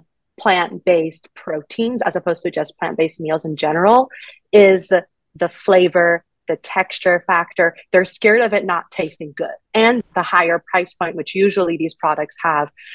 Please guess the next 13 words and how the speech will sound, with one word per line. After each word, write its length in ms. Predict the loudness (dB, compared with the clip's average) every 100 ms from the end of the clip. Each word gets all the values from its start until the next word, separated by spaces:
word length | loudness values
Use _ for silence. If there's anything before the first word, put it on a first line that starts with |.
| -20 -20 -10
People 480 | -8 0 2 2 4
already 720 | 4 4 2 -2 -2 -8 -10
care 280 | -6 -2 -2
about 280 | -2 -6 -8
the 80 | -18 _ _ -6
environment, 580 | -2 -2 -2 -4 -4 -6 -2
and 180 | 0 4
they 80 |
already 340 | 4 6 4 0
care 220 | -2 -2
about 260 | 0 -2 -4
their 140 | -8
health. 280 | -4 -4